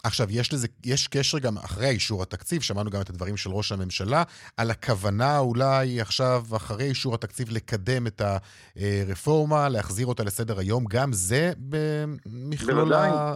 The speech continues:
Speaker 1: אה,
Speaker 2: בוודאי.
Speaker 1: סיבות?
Speaker 2: סיפור הרפ-, סיפור הרפורמה, אה, מכניס ללחץ מאוד גדול משקיעים זרים, בעיקר על רקע החשש ממדינות האחרות שהם ראו פגיעה בזכות הקניין הרוחני, ב-intellectual property, ב-I P שלהם.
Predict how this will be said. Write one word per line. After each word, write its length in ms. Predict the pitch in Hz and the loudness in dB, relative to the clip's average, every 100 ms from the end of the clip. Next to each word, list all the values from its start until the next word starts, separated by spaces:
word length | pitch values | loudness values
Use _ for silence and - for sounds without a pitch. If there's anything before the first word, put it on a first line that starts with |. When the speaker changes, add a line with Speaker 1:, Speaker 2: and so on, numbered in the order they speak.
| 127 | -2
Speaker 1:
אה, 140 | 143 | 0
Speaker 2:
בוודאי. 460 | 143 139 170 175 135 - _ - 95 | 2 4 2 2 -2 -10 _ -14 -6
Speaker 1:
סיבות? 420 | - 147 151 175 | -2 2 6 6
Speaker 2:
סיפור 180 | 202 240 | 6 4
הרפ-, 280 | 143 - - _ _ _ _ - | 4 2 -8 _ _ _ _ -8
סיפור 400 | - 131 196 196 | -6 0 2 4
הרפורמה, 760 | 156 - 165 165 165 165 160 160 - | 2 0 0 0 2 2 2 0 -2
אה, 160 | 123 120 | -2 0
מכניס 420 | 127 - 139 147 - | 0 0 -2 -2 -2
ללחץ 520 | 156 131 135 135 156 - | 0 2 2 0 -4 -2
מאוד 360 | 127 127 160 160 | -2 0 0 0
גדול 300 | 160 139 139 | -2 0 0
משקיעים 520 | 135 - 135 135 143 | 0 -2 -2 0 0
זרים, 320 | 123 123 139 135 | 0 2 2 0
בעיקר 540 | 147 127 - 180 170 | -2 -4 -2 0 2
על 120 | 147 | 0
רקע 340 | 120 151 - 143 | 0 -2 0 -2
החשש 640 | - 117 - 160 170 - - - - - - | -2 -6 -2 0 0 -4 -10 -20 -20 -12 -2
ממדינות 500 | 131 135 123 147 160 | 2 2 2 2 0
האחרות 460 | - - 131 143 | -2 -2 0 0
שהם 160 | - 135 | 0 0
ראו 320 | 113 123 147 | 0 0 0
פגיעה 500 | 131 113 120 139 143 | -2 -4 0 2 2
בזכות 440 | 151 127 - 151 - | 0 -2 -2 -4 -2
הקניין 520 | 131 - 123 131 139 | -6 -2 0 0 0
הרוחני, 580 | 131 120 - 127 131 120 | -4 -6 -2 0 2 0
ב-intellectual 840 | 104 110 113 127 139 - 139 123 123 | 0 -2 -2 -2 -4 -2 0 0 -2
property, 400 | 131 127 - 98 | -4 -4 -6 -6
ב-I 400 | 87 113 127 - | -2 0 0 -2
P 20 | 135 | -4
שלהם. 380 | - 104 98 | -2 -2 -2